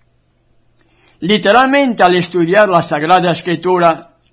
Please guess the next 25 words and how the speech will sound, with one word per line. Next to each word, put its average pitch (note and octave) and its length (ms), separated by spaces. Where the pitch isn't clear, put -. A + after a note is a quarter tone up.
podemos A#3+ 400
llegar G#3 460
a F#3+ 140
entender F3 800
y C#3+ 240
a D#3 80
aceptar D3 800
que F3 160
cuando F#3 260
el F3 60
Salvador F#3+ 540
dice F#3 460
"uno A3 400
será E3 360
tomado", E3 800
está E3 280
haciendo A#3 460
referencia F3+ 840
a F3 180
que F3+ 120
será G#3+ 400
tomado F#3+ 640
de E3 140
la D3+ 200
tierra, D#3+ 680